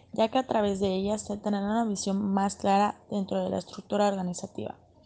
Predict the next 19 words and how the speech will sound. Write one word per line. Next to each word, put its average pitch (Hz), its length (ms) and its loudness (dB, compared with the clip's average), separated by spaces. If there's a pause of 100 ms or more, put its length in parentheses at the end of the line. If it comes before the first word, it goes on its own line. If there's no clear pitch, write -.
(640)
Permiten 240 480 4
a 302 40 2
los 226 280 0
miembros 214 380 2
de 208 60 2
las 202 180 0
empresas 196 520 -2
funciones 214 480 -2
vitales, 202 600 0
fijándose 233 640 0
las 196 260 0
mismas 208 320 0
metas 190 420 -4
a 202 120 -2
corto, - 460 -2
mediano 208 560 0
y 214 80 2
largo 185 300 0
plazo - 420 -10